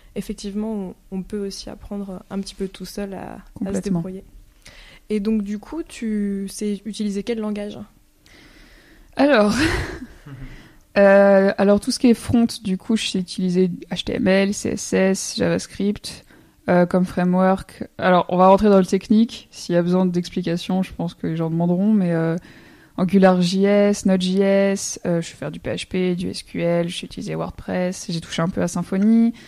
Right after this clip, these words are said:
Speaker 2: Euh, je fais, j'ai pas fait trop de Ruby, j'ai fait du Python, un peu de Go.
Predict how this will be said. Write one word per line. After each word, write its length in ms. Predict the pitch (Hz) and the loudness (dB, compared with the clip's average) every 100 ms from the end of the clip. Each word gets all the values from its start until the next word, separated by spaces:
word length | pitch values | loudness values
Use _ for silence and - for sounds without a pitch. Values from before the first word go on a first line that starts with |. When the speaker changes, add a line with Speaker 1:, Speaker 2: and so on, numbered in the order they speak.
| - - - - _ - | -20 -20 -20 -20 _ -4
Speaker 2:
Euh, 600 | 185 185 180 180 185 185 185 - - - | 0 2 2 0 0 0 -2 -6 -20 -16
je 140 | - | -10
fais, 160 | - 180 175 _ _ - | -4 -4 -6 _ _ -4
j'ai 80 | 190 | 2
pas 160 | 240 | 2
fait 140 | 254 277 | 2 -4
trop 200 | - 247 | 0 2
de 80 | 214 | 2
Ruby, 540 | 208 196 214 262 294 | 2 2 2 4 6
j'ai 100 | 214 | 4
fait 100 | 208 | 2
du 120 | 180 | -4
Python, 640 | - - - 254 269 277 269 - | -8 -2 6 8 8 6 2 -2
un 80 | 214 | -2
peu 140 | 185 214 | 0 0
de 60 | |
Go. 360 | 196 220 247 | 6 6 6